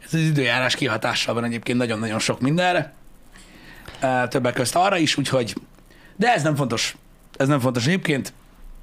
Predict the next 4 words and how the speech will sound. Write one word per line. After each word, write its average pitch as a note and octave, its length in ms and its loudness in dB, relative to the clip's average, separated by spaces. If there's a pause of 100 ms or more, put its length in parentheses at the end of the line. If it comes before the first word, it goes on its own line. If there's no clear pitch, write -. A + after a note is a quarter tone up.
(840)
Éljen B2+ 220 2
a - 20 2
nyár. G#2+ 260 0 (680)
Öm, C#3 400 4